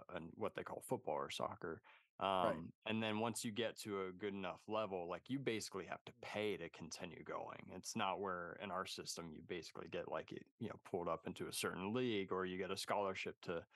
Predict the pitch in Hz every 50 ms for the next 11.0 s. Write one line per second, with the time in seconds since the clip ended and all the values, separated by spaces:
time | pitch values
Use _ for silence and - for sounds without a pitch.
0 | - - - _ _ _ - - 92 90 92 98 95 95 90 101 98 92 - -
1 | - - 95 90 87 85 - - 85 82 - 85 80 78 78 69 - - 95 87
2 | 80 80 - - - 101 92 87 87 85 127 123 - - - _ _ _ _ _
3 | _ _ _ - 110 98 - - 131 117 - 113 110 110 104 107 104 - - -
4 | 98 98 101 98 98 92 90 85 - - - 95 87 92 98 95 92 87 87 82
5 | 82 80 78 - _ _ _ _ _ _ _ _ _ _ - 101 104 101 101 98
6 | 101 101 98 - 107 92 85 67 - _ - - 101 92 92 90 - - - 104
7 | 90 90 85 - - - 98 98 92 82 85 82 80 87 90 87 87 82 82 82
8 | 78 - _ _ _ _ _ _ _ - 78 80 78 78 80 80 92 92 - -
9 | - 87 - - 95 82 82 78 - - - 95 82 73 76 82 87 85 71 73
10 | 73 71 71 - - - _ _ _ _ - - 80 76 - - - - -